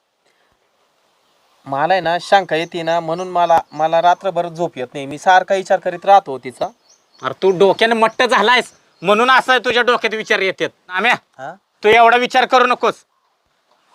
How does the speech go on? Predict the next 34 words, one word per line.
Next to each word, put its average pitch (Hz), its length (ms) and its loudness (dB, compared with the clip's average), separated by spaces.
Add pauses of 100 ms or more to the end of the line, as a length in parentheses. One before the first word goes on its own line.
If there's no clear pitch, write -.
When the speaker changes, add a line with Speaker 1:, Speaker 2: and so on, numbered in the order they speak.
(120)
Speaker 2:
तुळशीचं 233 400 2
लग्न 247 260 2
होऊ 240 140 4
दे, 240 120 0 (640)
मस्तपैकी 220 460 -2
एखादा 240 280 0
चांगला 247 300 0
मुहूर्त 247 260 0
बघू 240 200 2
आपण 240 300 2 (280)
आणि 180 160 -2
तुझं 226 160 0
लग्नच 240 380 2
लावून 226 200 2
टाकतो. - 280 -4 (1800)
Speaker 1:
नक्की? 196 320 -2 (160)
Speaker 2:
नक्की 233 340 0
लावून 233 180 4
टाकतो. 196 260 -4 (720)
तू 214 40 2
आता 214 180 2
एक 233 160 0
काम 247 160 2
कर, 233 160 -2 (480)
उठ, 240 160 -2 (200)
जनावरांना 233 460 2
पहिलं 240 220 0
पाणी 240 300 2
दे, 262 200 2 (520)
त्यांना 214 180 -2
चारा 220 280 2
बिरा 220 180 -2
खायला 214 280 2
घाल. 180 160 -2